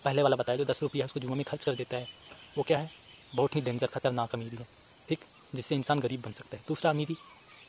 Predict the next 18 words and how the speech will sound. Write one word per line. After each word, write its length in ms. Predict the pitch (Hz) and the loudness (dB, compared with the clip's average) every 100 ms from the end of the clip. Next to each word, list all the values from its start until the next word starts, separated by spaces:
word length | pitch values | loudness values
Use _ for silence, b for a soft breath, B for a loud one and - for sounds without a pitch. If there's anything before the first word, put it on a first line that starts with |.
| - | -12
दोस्तों, 260 | - 139 170 B B 151 | -6 0 0 B B -4
जिसको 200 | - 185 | 2 2
इंसान 180 | 151 | 6
दस 140 | 135 175 | 4 4
रुपये 200 | 160 156 | 2 2
से 120 | - | 6
सौ 100 | 147 | 4
रुपये 140 | 135 | 6
बनाना, 200 | 127 117 | 2 2
मतलब 220 | 120 147 139 | 0 0 -2
कुछ 180 | 143 - | -2 2
दिमाग 240 | 131 135 | 4 4
लगा 140 | 131 | 2
के 100 | 123 | 0
अपने 180 | 135 143 - B B | 0 0 -4 B B
बड़ा 180 | 120 131 | 10 10
invention 380 | 135 131 120 135 | 10 4 0 0
करके 260 | 127 - | 0 0